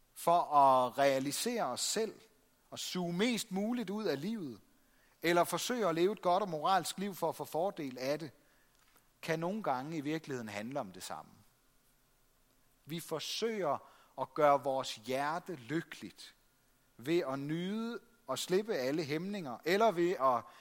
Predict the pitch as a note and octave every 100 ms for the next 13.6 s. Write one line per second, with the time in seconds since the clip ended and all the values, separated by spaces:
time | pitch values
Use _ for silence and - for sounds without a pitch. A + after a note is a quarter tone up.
0 | - - C3 - C3 - F3 G3 E3 -
1 | C3+ B2 C#3 D3 - B2+ A#2+ G#2+ G2+ -
2 | C3+ A#2 - - F#2 - - _ _ _
3 | _ _ _ _ _ _ _ _ _ _
4 | _ - _ - D3 A#3+ A3+ A3 A3+ F3+
5 | D#3 F3+ A3 F#3+ D#3 C#3 - F3 D#3 F3
6 | G#3 - - D#3+ F#3+ D#3+ C#3+ C#3 D#3+ F3
7 | - E3+ G3 E3+ A2+ D3 E3 E3 D#3+ E3+
8 | B2+ - - _ - E3+ D#3 B3 G#3+ F3+
9 | D#3+ E3+ B3+ G3 F3+ C3+ - D3 A#2+ C#3
10 | C3+ D3 - C3+ A2 G2+ G2+ G2+ G2 _
11 | _ _ _ _ _ _ - C3+ B2 B2+
12 | C3 C#3 C3 - - - _ _ _ A#2+
13 | - A#2 G2+ A2+ G#2+ G#2